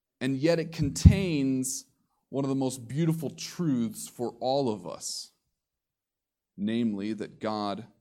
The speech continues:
forgives sin. There is great forgiveness. And as I mentioned before, I appreciate how real the Psalms are, and this Psalm is extremely tangible to us.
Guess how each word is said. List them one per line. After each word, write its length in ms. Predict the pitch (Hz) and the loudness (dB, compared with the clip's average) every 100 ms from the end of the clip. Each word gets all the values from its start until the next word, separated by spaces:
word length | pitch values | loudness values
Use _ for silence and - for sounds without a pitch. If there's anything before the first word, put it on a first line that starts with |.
| _ _ | _ _
forgives 500 | - 101 92 87 - | -10 -10 -6 -8 -6
sin. 520 | - - 120 98 92 | -6 -6 -6 -6 -8
There 180 | 98 95 | -8 -8
is 420 | - 117 107 - - _ | -4 -2 -2 -8 -14 _
great 440 | 101 113 107 98 - _ | -14 -6 -6 -6 -10 _
forgiveness. 1040 | - 95 92 107 98 78 - - - - _ _ _ _ _ _ _ _ _ _ _ _ _ _ _ _ _ _ _ _ _ _ _ _ _ _ _ _ _ _ | -16 -14 -8 -6 -6 -10 -14 -12 -12 -12 _ _ _ _ _ _ _ _ _ _ _ _ _ _ _ _ _ _ _ _ _ _ _ _ _ _ _ _ _ _
And 140 | - 110 | -8 -4
as 180 | 113 | -4
I 100 | 107 | -4
mentioned 440 | 104 117 123 104 95 | -2 -2 -4 -6 -6
before, 480 | 95 - 135 131 127 - _ | -8 -4 -2 -2 -4 -20 _
I 160 | - 123 | -2 0
appreciate 640 | 131 - 247 233 165 139 | 0 -2 -4 -2 -2 -2
how 200 | - 123 | -2 -2
real 460 | 117 110 165 214 180 | -2 0 2 4 2
the 100 | 127 | 0
Psalms 500 | - 147 160 151 113 | -4 -4 -4 -4 -2
are, 260 | 104 104 - - - | -2 -2 -6 -20 -4
and 200 | 131 165 | -2 0
this 180 | 302 - | 0 -2
Psalm 380 | - 147 143 | -4 -2 0
is 120 | 127 113 | -2 -2
extremely 920 | - - - 208 226 226 196 123 113 | -4 -4 -4 -2 0 2 4 2 0
tangible 760 | - - 165 165 160 113 101 90 | -4 -6 -2 0 0 0 -4 -8
to 280 | - 87 | -10 -8
us. 400 | 53 - - - | -10 -12 -14 -16